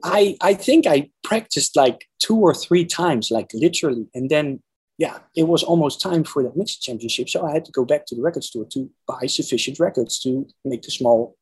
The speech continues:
set. Went to the record shop. I literally had a small blue briefcase where I carried my records in. I got that from a friend, a, a, a, a blue plastic, uh, uh,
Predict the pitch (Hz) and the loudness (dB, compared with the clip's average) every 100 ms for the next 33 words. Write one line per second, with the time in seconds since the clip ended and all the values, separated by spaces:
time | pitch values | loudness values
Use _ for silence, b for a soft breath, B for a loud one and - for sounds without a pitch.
0 | - 214 - - _ _ _ B B B | -4 -4 -4 -10 _ _ _ B B B
1 | B B B _ _ _ _ _ _ 175 | B B B _ _ _ _ _ _ 2
2 | 196 208 185 190 170 - 165 165 - 143 | 4 6 6 6 2 2 2 0 0 2
3 | 135 170 190 170 139 147 135 - - 165 | 4 4 2 0 0 -2 -2 -2 -2 2
4 | 190 165 135 156 202 170 139 165 233 220 | 2 2 0 -2 -2 -4 -6 0 0 0
5 | 185 147 127 - 151 147 - 127 123 _ | -2 -2 -2 -4 0 0 -2 -6 -8 _
6 | - 190 190 151 131 127 110 120 - 170 | -4 0 0 0 -6 -10 -6 -6 -6 -6
7 | - - - _ _ _ _ _ - 123 | -4 -6 -8 _ _ _ _ _ -20 -20
8 | - 135 131 - 127 117 - 147 196 - | -8 -8 -8 -10 -10 -8 -8 -8 -10 -16
9 | _ - _ 127 - - 123 - 123 120 | _ -18 _ -20 -16 -12 -12 -10 -12 -2
10 | 147 196 165 139 _ _ _ _ _ _ | 0 0 -2 -8 _ _ _ _ _ _
11 | - 226 220 - 165 - - _ _ 135 | -2 0 2 2 -2 -4 -20 _ _ -4
12 | 131 127 127 117 - 127 117 | -2 -4 -8 -10 -8 -8 -6